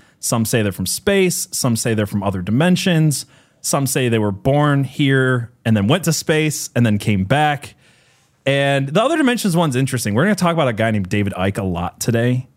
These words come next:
'cause he's the guy who's popularized this whole thing. So I'll mention him a few times, then we'll get into,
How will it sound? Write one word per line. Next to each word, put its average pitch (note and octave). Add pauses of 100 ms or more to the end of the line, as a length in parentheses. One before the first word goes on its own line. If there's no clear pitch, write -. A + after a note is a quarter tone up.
(120)
'cause A2
he's C#3+
the C3
guy B2
who's G#2+
popularized G#2+ (300)
this A#2
whole A#2
thing. A2+
So B2
I'll A#2+
mention F#3
him E3
a C3
few C3+
times, A2+
then G#2+
we'll G#2
get G#2
into, G2+